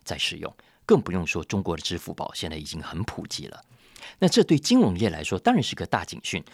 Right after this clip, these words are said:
对于 fintech 来说也是一个大商机。可是问题来了，过去这几年来的发展又有一点让我们看不太懂这个趋势啊。怎么说呢？比方讲，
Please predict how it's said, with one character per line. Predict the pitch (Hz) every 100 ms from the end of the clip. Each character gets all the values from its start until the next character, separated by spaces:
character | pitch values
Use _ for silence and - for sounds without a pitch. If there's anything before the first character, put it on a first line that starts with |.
| - -
对 | 143
于 |
fintech | 123 - 254 254 - -
来 | 80
说 | 80 92 87 -
也 | - 76
是 | - 160
一 | 117
个 | -
大 | 113 85
商 | - 73
机。 | - 76 - _ _ _ _ _ -
可 | 139
是 | 247
问 | 302 175
题 | 87
来 | 73 71
了， | - - - - -
过 | 320 240
去 | 175
这 | 180
几 | - 90
年 | 78
来 | 87
的 | 82
发 | - 101
展 | 85 - _ -
又 | 294
有 | 196 214
一 |
点 | 208 87
让 | 113
我 | 78
们 | 78
看 | - 113
不 | -
太 | - 127
懂 | - - -
这 | 92
个 | 78
趋 | - 87
势 | 80 - _
啊。 | - -
怎 | -
么 | 90
说 | - 113
呢？ | 107 - - - -
比 | 95
方 | 107
讲， | 113